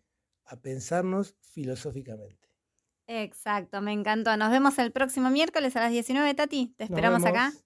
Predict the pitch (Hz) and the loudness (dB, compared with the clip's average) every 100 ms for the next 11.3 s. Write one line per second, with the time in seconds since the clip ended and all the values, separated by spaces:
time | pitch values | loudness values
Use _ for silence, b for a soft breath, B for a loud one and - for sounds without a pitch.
0 | _ - 165 165 170 170 165 - - _ | _ -6 -2 0 2 2 2 -4 -20 _
1 | _ - 262 - 277 277 254 254 - 302 | _ -8 -6 -2 -2 0 0 0 0 4
2 | 311 277 262 262 262 247 247 226 196 170 | 4 6 4 4 0 -2 0 0 2 0
3 | 170 165 - - 247 - 262 226 196 196 | -2 -6 -10 -10 -10 -8 -4 -4 -4 -6
4 | 180 190 180 175 - - - _ _ _ | -8 -6 -6 -8 -12 -18 -20 _ _ _
5 | _ _ _ _ _ _ _ _ _ _ | _ _ _ _ _ _ _ _ _ _
6 | _ _ _ _ _ _ _ - 247 269 | _ _ _ _ _ _ _ -6 -2 -2
7 | 269 254 240 233 214 220 220 220 - 285 | 0 0 0 0 0 2 2 2 4 6
8 | 269 254 254 254 247 277 - 233 233 - | 6 4 0 0 0 -4 0 2 2 0
9 | 240 269 302 294 269 262 220 220 226 220 | -2 0 2 2 -2 -2 -2 -2 0 -2
10 | - - 277 277 277 233 202 202 - 254 | -2 2 2 4 0 -2 -2 -4 -4 -4
11 | 269 254 | -2 -2